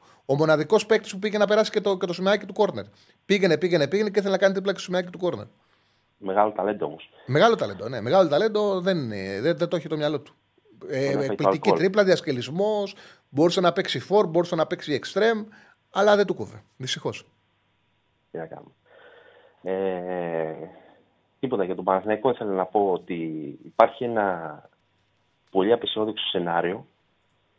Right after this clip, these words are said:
Speaker 2: το οποίο θα δούμε τι θα γίνει και με το κας τώρα με τον Ολυμπιακό, με τις, ε, με τις ποινές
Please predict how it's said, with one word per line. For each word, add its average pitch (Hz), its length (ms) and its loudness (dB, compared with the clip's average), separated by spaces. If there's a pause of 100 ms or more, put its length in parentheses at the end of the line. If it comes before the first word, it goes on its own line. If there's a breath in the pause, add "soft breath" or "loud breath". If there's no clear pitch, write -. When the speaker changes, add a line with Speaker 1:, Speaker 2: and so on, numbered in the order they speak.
(720)
Speaker 2:
το 92 100 0
οποίο 107 300 0
θα 101 160 6
δούμε 120 180 -2
τι - 60 -6
θα 110 100 -2
γίνει 120 180 -2
και 107 100 -6
με 95 80 -2
το 92 100 -2
κας 113 280 4
τώρα 113 160 2
με 107 100 -2
τον 101 120 -6
Ολυμπιακό, 90 460 0
με 107 100 0
τις, 101 280 -10
ε, 92 440 -6
με 90 100 -6
τις 87 180 -16
ποινές 95 520 -2